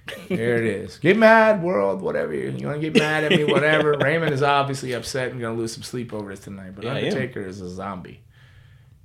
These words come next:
Speaker 1: Tell me what he is.
Speaker 2: I, he, I gotta sit on this. I gotta think about it.
Speaker 1: <laughs> Think about it.
Speaker 2: Can't just say
Speaker 1: I
Speaker 2: it.
Speaker 1: would be a werewolf, even though that's, like, my mortal enemy, kinda, right? Is it the vampire's enemy?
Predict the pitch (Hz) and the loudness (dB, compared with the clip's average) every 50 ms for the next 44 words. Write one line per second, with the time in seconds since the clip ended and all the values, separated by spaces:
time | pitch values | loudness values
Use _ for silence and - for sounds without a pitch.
0 | - - 131 127 139 139 135 135 123 110 - - - - - - - - - - | -8 -4 -4 -2 -2 0 -2 -2 -2 -4 -6 -8 -10 -14 -20 -20 -20 -20 -20 -20
1 | - - _ _ _ - - - - _ _ - - - - - - - - - | -20 -20 _ _ _ -20 -20 -20 -20 _ _ -20 -20 -20 -20 -20 -18 -20 -20 -20
2 | - - - - - 117 131 131 123 - - - - - - - - - - - | -20 -20 -20 -16 -14 -10 -8 -8 -8 -10 -12 -18 -20 -20 -20 -20 -20 -20 -20 -20
3 | - _ - - - - - - - - - - - - 135 143 135 117 107 - | -20 _ -20 -20 -20 -20 -20 -20 -20 -20 -20 -20 -12 -8 -6 -4 -4 -4 -6 -4
4 | - - 131 113 101 98 92 90 90 - 127 143 135 107 - 117 98 90 87 87 | -4 -2 -2 -2 -4 -6 -10 -10 -4 -2 -2 0 0 -2 -2 -4 -6 -6 -8 -8
5 | 87 87 - - - 113 104 135 117 - - - - 127 110 92 90 110 92 90 | -10 -10 -12 -8 -6 -4 -2 -2 -2 -2 -6 -8 -6 -6 -6 -6 -8 -8 -10 -8
6 | 90 90 87 87 87 82 - 131 110 104 104 - - 113 101 107 131 156 165 160 | -10 -10 -12 -14 -12 -8 -6 -4 -4 -4 -6 -6 -6 -2 4 6 8 8 8 8
7 | 147 156 147 131 117 113 101 92 87 82 78 - - - - - - - - - | 8 8 8 8 8 6 2 2 0 -4 -6 -10 -16 -20 -20 -20 -20 -20 -20 -20
8 | - - - - - 113 127 127 123 120 117 113 113 107 - - 101 95 101 101 | -20 -20 -14 -8 -6 -4 -2 0 0 0 0 -2 -2 -4 -6 -8 -10 -10 -10 -8
9 | 95 95 98 95 95 92 92 95 95 95 95 92 90 90 92 101 98 95 90 87 | -8 -8 -6 -6 -6 -6 -6 -8 -10 -12 -12 -12 -14 -12 -12 -14 -14 -12 -12 -12
10 | 92 95 95 92 87 85 95 104 - - 80 92 92 95 101 107 104 98 98 101 | -12 -12 -12 -14 -16 -16 -14 -14 -14 -14 -14 -14 -14 -14 -14 -14 -14 -14 -12 -14
11 | 95 95 98 101 92 | -14 -14 -14 -14 -16